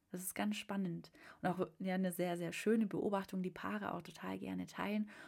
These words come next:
und dann eben, ähm, so ausprobieren, wo lege ich jetzt meine Hand hin und das Kind dreht sich dann dieser Quelle zu. Das ist ja eine Wärmequelle, ne? Eine Quelle, die einfach einen Reiz gibt,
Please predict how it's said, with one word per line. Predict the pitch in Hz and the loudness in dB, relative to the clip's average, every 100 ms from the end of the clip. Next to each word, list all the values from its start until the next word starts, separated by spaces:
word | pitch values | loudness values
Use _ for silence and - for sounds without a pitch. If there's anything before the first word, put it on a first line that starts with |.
| - - | -12 -6
und | 175 | -2
dann | 185 190 | 0 0
eben, | - 196 196 185 - _ - _ _ - | 0 2 2 0 -6 _ -20 _ _ -4
ähm, | 180 180 175 _ | -2 -2 -4 _
so | - - | -6 0
ausprobieren, | 175 175 190 185 190 185 | 0 0 -6 0 0 2
wo | 190 | 2
lege | 190 185 | 2 -2
ich | 180 | -4
jetzt | 170 - | -6 -4
meine | 175 170 | -4 -4
Hand | 180 185 | -6 -4
hin | 202 196 | -4 -4
und | 175 170 - - - - | -4 -6 -12 -20 -20 -14
das | - - | -10 -6
Kind | - 214 208 - _ | 4 6 6 -2 _
dreht | 165 190 208 | 0 2 2
sich | - 202 | -2 -4
dann | - 170 180 180 - | -4 -4 -4 -6 -8
dieser | 202 196 180 | -4 -2 -4
Quelle | 165 - 196 190 180 | -6 -2 0 0 -2
zu. | - - 160 156 - _ _ _ _ _ | -4 -2 -2 -4 -10 _ _ _ _ _
Das | - | -10
ist | |
ja | 165 | -4
eine | 165 165 - _ - | -4 -4 -8 _ -4
Wärmequelle, | 160 185 185 - 180 175 170 175 | 0 2 0 -2 -6 -4 -6 -8
ne? | 175 175 - - - - - _ | -10 -10 -12 -20 -20 -20 -20 _
Eine | 175 170 170 175 - - - - | -4 -2 -4 -8 -18 -20 -20 -10
Quelle, | - 190 214 | 2 4 4
die | 208 190 | 2 -2
einfach | - 180 190 190 | 0 -2 -4 -6
einen | - 185 180 | -2 -2 -2
Reiz | 175 185 - - - | -4 -6 -6 -6 -6
gibt, | - - - | -8 -10 -18